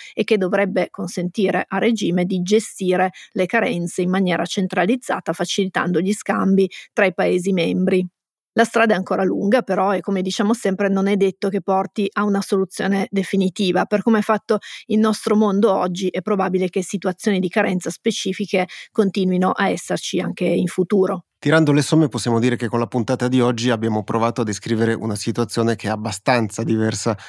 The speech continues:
Speaker 2: dal racconto che abbiamo letto, visto e sentito nei giorni scorsi a seguito della denuncia iniziale di Fedez. È una situazione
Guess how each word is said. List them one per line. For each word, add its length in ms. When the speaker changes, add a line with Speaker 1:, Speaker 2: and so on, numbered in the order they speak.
Speaker 2:
dal 180
racconto 580
che 100
abbiamo 320
letto, 400
visto 460
e 80
sentito 420
nei 140
giorni 280
scorsi 480
a 80
seguito 480
della 220
denuncia 400
iniziale 600
di 160
Fedez. 640
È 80
una 140
situazione 580